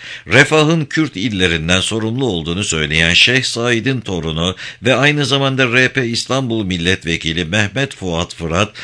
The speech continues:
A B D'li diplomatlara Kürtlerin şeriata sadık olduklarını ifade ediyor.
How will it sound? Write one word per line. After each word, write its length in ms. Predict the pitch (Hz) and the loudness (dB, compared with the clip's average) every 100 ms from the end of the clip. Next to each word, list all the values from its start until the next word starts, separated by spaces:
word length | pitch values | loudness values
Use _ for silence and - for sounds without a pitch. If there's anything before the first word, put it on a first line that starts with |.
| - - | -16 -4
A 220 | 110 135 | 2 4
B 200 | 151 151 | 6 6
D'li 300 | 139 143 143 | 4 2 0
diplomatlara 800 | 107 - 127 101 95 - 95 113 | -2 -2 -2 0 -2 0 0 0
Kürtlerin 520 | - 104 - 87 92 | 0 -4 -2 0 2
şeriata 600 | 95 113 117 131 131 139 | 4 2 2 0 0 -2
sadık 420 | 127 131 110 123 123 | -2 0 0 -2 -2
olduklarını 600 | 120 113 98 113 101 110 | -4 -4 -4 -2 0 -2
ifade 560 | 98 90 92 85 87 | -2 -2 -2 0 0
ediyor. 500 | 78 80 76 76 - | 0 -4 -4 -6 -10